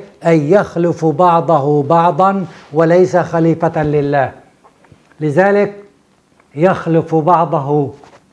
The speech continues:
بعضًا وليس خليفة لله تعالى. قال تعالى: "وهو الذي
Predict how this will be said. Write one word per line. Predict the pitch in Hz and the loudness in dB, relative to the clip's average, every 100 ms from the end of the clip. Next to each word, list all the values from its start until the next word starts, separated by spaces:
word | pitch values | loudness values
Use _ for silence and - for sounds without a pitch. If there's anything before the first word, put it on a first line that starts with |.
| _ 120 | _ -4
بعضًا | 139 165 170 180 196 180 - _ _ _ _ _ 160 | 0 0 0 -2 -2 -6 -14 _ _ _ _ _ -6
وليس | 151 160 180 196 190 190 185 180 165 | 0 2 2 0 -2 0 0 0 -2
خليفة | 165 160 180 175 170 | -2 0 2 2 0
لله | 160 156 160 156 151 | 0 2 2 0 0
تعالى. | 151 139 143 135 117 110 _ _ _ _ _ - | 0 0 0 -4 -8 -12 _ _ _ _ _ -2
قال | 175 180 175 | 0 0 0
تعالى: | 160 165 170 165 160 156 - _ _ _ _ 147 | 0 2 2 0 0 -2 -10 _ _ _ _ -2
"وهو | 160 190 135 165 185 | 0 2 0 0 0
الذي | 180 165 190 175 170 165 170 - | 2 4 4 2 2 2 0 -4